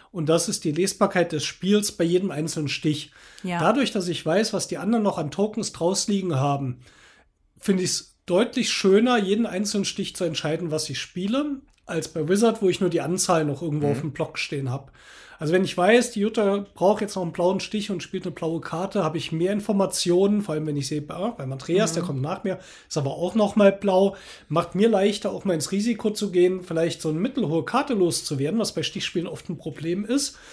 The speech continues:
Speaker 1: weil ich denke, ein, einer von euch will den Stich haben.
Speaker 2: Ja.
Speaker 1: Ja, und wenn sie sie nicht nimmt, der Andreas noch zwei braucht, kriege ich einen eher los. Und das ist bei anderen Spielen, sind diese mittelhohen Karten natürlich immer echt schwierig loszukriegen. Und das finde ich hier,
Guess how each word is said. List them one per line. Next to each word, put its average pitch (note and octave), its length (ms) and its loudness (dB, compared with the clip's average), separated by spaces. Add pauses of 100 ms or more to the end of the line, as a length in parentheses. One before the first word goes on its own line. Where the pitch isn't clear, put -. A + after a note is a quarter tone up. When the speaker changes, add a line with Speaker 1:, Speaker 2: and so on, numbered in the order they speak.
(240)
Speaker 1:
weil F3 360 6
ich - 140 0
denke, G3+ 260 4
ein, F3+ 300 -2 (240)
einer F3+ 160 -2
von F#3+ 140 -4
euch E3+ 240 -4
will E3 80 2
den D#3 140 -2
Stich - 340 0
haben. C#3 360 -6
Speaker 2:
Ja. F3+ 120 -4
Speaker 1:
Ja, D3+ 100 0
und F3 140 -2
wenn D#3 200 -2
sie F3+ 200 -2
sie G#3 160 -2
nicht F3+ 240 -4
nimmt, G3 240 0
der E3+ 60 -2
Andreas F#3+ 360 0
noch G3 140 -2
zwei E3+ 240 -2
braucht, F#3 420 0 (320)
kriege F#3 180 2
ich F#3+ 120 -2
einen F3 160 0
eher E3 160 2
los. D#3+ 340 2 (420)
Und E3 140 -2
das F3+ 160 6
ist A3+ 120 -2
bei F3 120 -2
anderen A3+ 300 2
Spielen, G#3+ 440 4
sind F#3 160 0
diese E3 200 0
mittelhohen G3+ 460 2
Karten F#3+ 300 0
natürlich F3 280 -2
immer E3+ 220 -4
echt G#3 280 -4
schwierig F3+ 420 -2
loszukriegen. D#3 720 -8
Und D#3 80 -14
das D#3+ 120 -4
finde F#3 180 -6
ich C#3+ 60 -8
hier, F#3+ 320 2